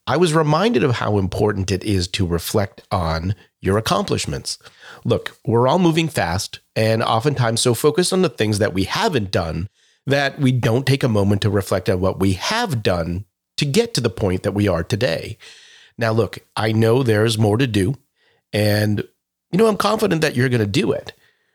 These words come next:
But right now, I hope you'll take a moment to smile and be proud of yourself. Recognize that you're taking some chances that many people don't have the guts to take.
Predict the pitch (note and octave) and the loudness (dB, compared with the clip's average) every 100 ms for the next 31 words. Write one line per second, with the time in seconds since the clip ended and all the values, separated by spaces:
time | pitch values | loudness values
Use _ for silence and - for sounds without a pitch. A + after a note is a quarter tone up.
0 | _ _ - G#2+ A#2 F2+ - - F#2+ F2+ | _ _ -12 -2 0 0 -4 -8 -4 0
1 | C3+ A3+ G#3 D#3 F2 F#2 - _ _ _ | 0 0 -2 -2 -2 -6 -10 _ _ _
2 | _ - E2 G#2+ B2 E3+ F3 D#3+ F3 A#2+ | _ -6 -2 0 0 0 0 0 0 0
3 | C3+ - - B2 F2 D2 A2 - _ _ | -2 -2 -2 0 -2 -2 -6 -8 _ _
4 | - A2 G#2 G#2 - F2+ F#2 F2+ F#2+ - | -4 0 0 0 0 0 0 0 0 0
5 | E2+ - - _ _ _ _ _ _ G2+ | -4 -8 -18 _ _ _ _ _ _ -2
6 | B2 A3 A3+ C#3+ G2 C#2+ C#2+ C#2+ - A2+ | 0 0 -2 -2 -2 -2 -4 -6 -4 -2
7 | A2+ - C3 D#3+ G#3+ C#4+ C#4+ C4 - A#2+ | -2 -4 -4 -2 0 0 0 -2 0 0
8 | B2+ B2 C#3+ G#2 G#2 F#2 G#2 G2+ C#3 F3 | 0 -2 -2 -4 -2 -2 -2 0 0 0
9 | C#3 A#2 B2+ A#2 G2+ F#2 G2 - - G#2+ | 0 0 0 -2 0 0 0 -4 -2 0
10 | F#2 F#2+ G2+ F2+ F#2 E2 - - G2 - | 0 -2 -4 -2 -4 -4 -6 -6 -8 -4
11 | - B2 - - | -4 -4 -6 -18